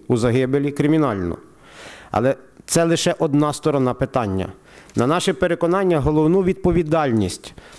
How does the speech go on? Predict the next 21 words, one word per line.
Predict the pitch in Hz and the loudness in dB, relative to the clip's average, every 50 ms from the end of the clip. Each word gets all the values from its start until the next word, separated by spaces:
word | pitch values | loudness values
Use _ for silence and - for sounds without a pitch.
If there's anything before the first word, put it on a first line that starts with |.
| - - | -6 -4
за | 107 107 107 143 - | -2 0 2 0 0
те, | - - 180 175 | 0 0 0 0
що | - - 170 139 | 0 -2 -2 -2
процес | 139 151 143 - 175 170 143 | -2 -2 0 0 0 0 0
змін | 139 165 170 160 147 | 0 2 2 2 0
Конституції | 160 156 143 - 156 147 - 160 160 139 - - 117 107 98 | 0 -2 -2 -2 -2 -2 0 2 0 0 0 -2 -2 -2 0
вступив | 98 - - - 135 123 - 165 165 147 | 0 -2 -2 -2 -2 -2 0 0 0 0
в | - - | 0 0
криваву | - 135 143 147 147 160 165 156 143 | 0 0 0 0 0 0 0 0 0
конфліктну | - 143 139 139 - 151 151 143 147 - 135 117 | 0 0 0 0 0 0 -2 -2 -2 -2 0 0
фазу, | - - 160 170 175 143 107 107 95 - - - - - - | 0 0 0 0 0 -2 -2 -4 -4 -6 -8 -16 -20 -6 0
несе | 117 127 143 131 - - 147 151 | 2 2 2 2 2 2 2 2
українська | - 160 156 - 143 147 131 127 131 120 - 139 131 | 2 0 0 0 0 2 2 0 0 0 0 -2 0
влада, | 131 127 123 117 110 95 87 82 95 - - _ - - - - - - - - - | 0 0 0 0 -2 -2 -6 -8 -10 -12 -18 _ -20 -20 -20 -20 -20 -20 -20 -4 0
яка | 110 117 123 - - 165 - | 0 0 2 2 0 -2 0
почала | - 185 175 - 170 170 175 180 165 | -2 -2 -2 0 0 2 2 0 0
продавлювати | - - 165 180 170 151 156 156 147 135 131 127 131 120 120 117 - - 117 | 0 0 0 0 0 0 0 0 0 2 2 2 2 2 0 0 -2 -4 -4
поспіхом | - - 143 151 156 139 - - - 143 123 - 135 127 117 120 - - - - - - - | -2 0 0 0 0 0 -4 -2 -2 -2 0 0 0 0 -2 -4 -6 -10 -16 -20 -20 -6 -2
нав'язаний | 120 127 135 135 131 131 147 165 180 185 165 180 180 175 165 165 143 | 0 2 2 2 2 2 2 2 2 2 2 2 2 2 2 2 0
зовнішніми | 117 110 104 107 147 156 160 151 156 156 143 - - 139 131 131 123 | 0 -2 0 0 2 2 2 2 2 0 0 0 0 2 2 2 0
силами | - - - 143 135 131 135 135 135 143 151 156 | 0 0 0 2 2 0 0 0 0 0 0 -2